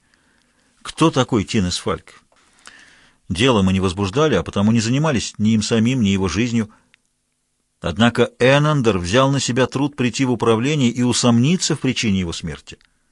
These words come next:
В разговоре со мной жена Фалька сказала, что он чего-то опасался и что у него было много врагов. Возможно, этот человек далеко не прост».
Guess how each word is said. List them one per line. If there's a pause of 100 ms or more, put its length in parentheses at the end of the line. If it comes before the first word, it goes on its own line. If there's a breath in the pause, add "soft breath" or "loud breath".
(680)
В
разговоре
со
мной
жена
Фалька
сказала,
что
он
чего-то
опасался
и
что
у
него
было
много
врагов. (560 soft breath)
Возможно,
этот
человек
далеко
не
прост».